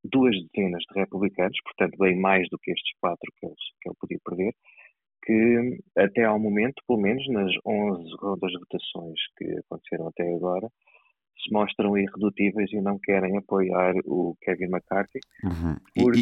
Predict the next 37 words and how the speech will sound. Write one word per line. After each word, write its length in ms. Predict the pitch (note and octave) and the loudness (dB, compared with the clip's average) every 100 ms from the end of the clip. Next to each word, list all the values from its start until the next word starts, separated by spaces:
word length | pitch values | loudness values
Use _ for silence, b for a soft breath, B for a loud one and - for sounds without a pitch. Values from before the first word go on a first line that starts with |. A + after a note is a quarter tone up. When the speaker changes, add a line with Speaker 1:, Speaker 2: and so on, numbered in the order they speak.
| - | 8
Speaker 2:
e, 80 | B2 | 8
e 100 | A2+ | 10
porquê, 220 | D3 C3+ | 6 10
Speaker 1:
são 220 | C#3+ F#2+ | 12 12
Speaker 2:
Alexandre? 460 | E2 - F2 D2+ C#2+ | 12 6 2 2 0
Exatamente. 600 | C#2 E2+ F#2+ G2+ G2 E2+ | 0 2 0 2 0 0
O, 160 | - G#2+ | 2 2
Speaker 1:
Exato. 120 | G#2 | 8
Speaker 2:
quem 240 | B2+ B2+ | 10 12
é 80 | C3+ | 12
este 240 | C3+ - - | 12 8 12
Speaker 1:
São 140 | A#2+ | 12
Speaker 2:
homem 260 | C3 C3+ B2+ | 12 8 6
para, 360 | C3+ A#2 A#2 | 6 8 8
para 200 | A2+ A2 | 6 0
não 140 | A#2 G#2+ | 2 2
merecer 280 | A2 - | 2 2
a 60 | A2 | 4
confiança 560 | G#2+ G2+ - G#2 - G2 | 4 0 2 0 2 -4
de 80 | |
todos 420 | - G2+ E2+ - F2+ | 0 0 0 -6 -4
os 320 | F2+ F2 F2 | -2 -2 -2
membros 320 | F#2 F2+ F2 | -2 -2 -4
do 100 | F2+ | -8
Partido 300 | - F2 F2 | -8 -8 -8
Republicano? 720 | - D#2 D#2 D2+ - C2+ B1+ _ _ _ _ _ | -8 -10 -6 -6 -4 -8 -8 _ _ _ _ _
Speaker 1:
Há 120 | D3 | 2
aqui 240 | C#3+ - C3+ | 2 2 2
várias 360 | B2+ A#2 A2+ - | 4 2 0 0
questões, 340 | - A2+ B2+ | 0 0 0
mas 120 | B2 A2 | 0 -2
a 60 | |
principal 580 | - G#2+ - G#2 F#2 F#2+ | 0 -4 -2 -2 0 2
é 80 | G#2+ | 0
que 180 | - G#2 | 0 -2
estas 340 | F#2+ - F#2+ | -2 -4 -6
duas 200 | F#2+ G2 | 0 0